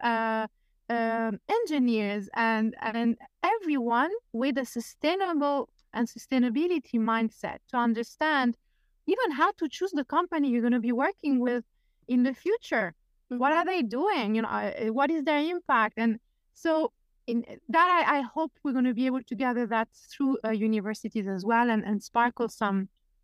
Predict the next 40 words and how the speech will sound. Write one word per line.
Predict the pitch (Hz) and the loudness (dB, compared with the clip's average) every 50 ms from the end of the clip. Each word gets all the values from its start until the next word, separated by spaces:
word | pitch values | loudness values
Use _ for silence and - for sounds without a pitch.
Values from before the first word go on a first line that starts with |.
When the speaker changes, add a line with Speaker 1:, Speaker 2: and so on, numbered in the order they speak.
| _ _ _ _ _ _ _ _ - | _ _ _ _ _ _ _ _ -10
Speaker 1:
some | - 240 226 220 | -4 0 2 4
interest, | 240 247 240 - - 240 220 - _ - | 4 4 2 2 -2 -4 -6 -6 _ -4
uh, | 214 | -2
Speaker 2:
I | 202 196 190 190 - | -2 -2 -2 -4 -4
think | - 202 196 | -4 -4 -2
Speaker 1:
in | 196 190 | -2 -2
Speaker 2:
that | 196 262 220 - - | 0 0 0 0 0
goes | 233 226 233 202 190 | -2 0 0 -2 -2
with | 240 226 | -2 0
Speaker 1:
youth. | 240 294 349 | 0 2 2
Speaker 2:
the | 196 226 220 _ _ - | 0 -2 -4 _ _ 0
circular | 240 220 202 - _ - 220 214 202 208 | 0 0 0 0 _ -4 -2 -2 -2 -2
economy | 208 - - 233 214 220 214 208 196 190 190 185 | -4 -6 -4 -2 0 0 0 0 0 0 0 0
as | 185 185 190 - | -2 -2 -4 -4
well. | 214 214 202 196 196 190 185 185 | -2 0 0 2 2 2 2 2
I | 185 185 | 0 0
mean, | 190 190 185 185 185 185 185 185 185 185 | 0 0 0 2 2 2 2 0 0 0
that's, | 185 180 165 - _ _ _ _ _ _ _ - _ | 0 0 -2 -2 _ _ _ _ _ _ _ -20 _
you | - - - 190 | -12 -6 -2 0
know, | 190 165 - - - | 0 0 -2 -2 -2
it, | 185 - _ - | -2 -2 _ -2
it | - 202 - _ _ _ | -4 -4 -4 _ _ _
touches | - 214 - - - 202 180 | -6 -6 -6 -4 -6 -6 -6
upon | - - - - 180 170 165 160 165 160 - - - | -8 -14 -4 -2 -2 -2 0 0 -2 -2 -2 0 -2
everything, | 175 170 - 170 160 180 - - 165 160 160 156 160 160 | -2 0 0 -2 -4 -4 -4 -2 -2 0 0 0 -2 -2
s-, | 185 - - - | -4 -6 -10 -16
saying, | - - - - - - - - - - - | -16 -10 -8 -6 -4 -4 -4 -4 -4 -6 -4
or | - 175 175 | -2 -2 -2
it, | - - 98 - - | -2 -4 -8 -6 -2
it | 190 180 - | -4 -2 -2
should | - - 185 175 - _ | -2 0 0 0 -2 _
do | - 156 151 160 190 202 - | -4 -2 0 0 -2 -2 -4
anyway. | - 165 165 165 165 202 185 - - 190 196 - - | -4 -2 -2 -2 -2 -4 -4 -4 -4 -6 -8 -10 -8
Um, | - 190 - 170 170 170 165 170 170 175 | -6 -4 -2 -2 -2 -2 -2 -4 -4 -6
so. | - - - 95 92 92 92 190 - _ _ _ _ _ _ _ _ _ - - | -8 -8 -6 -4 -4 -4 -4 -6 -8 _ _ _ _ _ _ _ _ _ -4 0
Speaker 1:
So | 370 359 | 0 0
true. | - - - 370 415 415 320 - | 0 -2 -2 0 0 -2 -2 0
Like, | 262 262 262 - - - | 0 -2 -2 -2 -4 -6
even, | 311 320 339 339 330 311 | -4 -2 -2 0 0 2
like, | 285 277 269 | 0 0 -2